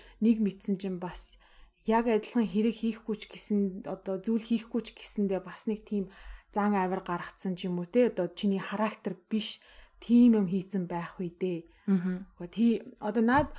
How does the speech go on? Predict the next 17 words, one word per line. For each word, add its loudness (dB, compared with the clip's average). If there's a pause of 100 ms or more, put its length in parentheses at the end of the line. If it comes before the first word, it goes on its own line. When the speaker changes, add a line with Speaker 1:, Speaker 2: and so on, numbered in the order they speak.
(160)
Speaker 1:
би 6
л 2
тэгэж 2
ойлголоо. 0
Одоо 0
энэ 6
хүний 6
битсэн -2 (480)
үнцэг 2
болвол, -2 (720)
э, -6
тий, 2
ийм 6
үнцгөөс -2
асуусан -4
юм -4
болов? -2